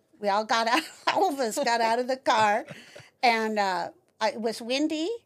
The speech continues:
Speaker 1: It's always windy down there, but it was, um, we could hear a humming,
Speaker 2: Mm.
Speaker 1: like a humming sound, but it was real deep,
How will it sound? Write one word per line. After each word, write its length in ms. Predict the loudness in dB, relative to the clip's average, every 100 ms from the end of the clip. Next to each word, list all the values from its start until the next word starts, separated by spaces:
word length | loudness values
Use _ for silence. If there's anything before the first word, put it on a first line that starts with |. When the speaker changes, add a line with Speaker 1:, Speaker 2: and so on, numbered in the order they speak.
| _ _ _ _ -12
Speaker 1:
It's 220 | -12 -6
always 360 | -2 0 -2 -6
windy 320 | -6 -6 -6
down 180 | -8 -8
there, 220 | -8 -10 -8
but 180 | -8 -6
it 160 | -6 -4
was, 400 | -6 -6 -10 -10
um, 280 | -8 -8 -8
we 100 | -10
could 220 | -6 -8
hear 240 | -4 -4 -2
a 100 | -2
humming, 640 | -2 0 -2 -4 -8 -14 _ _ _ -18
Speaker 2:
Mm. 280 | -16 -16 -18 -20 -20 _
Speaker 1:
like 140 | -14 -12
a 80 | -12
humming 400 | -8 -6 -8 -10
sound, 400 | -10 -10 -10 -16 _
but 140 | -4 -2
it 100 | -4
was 160 | -8
real 300 | -6 -2 -2
deep, 360 | -2 -10 -8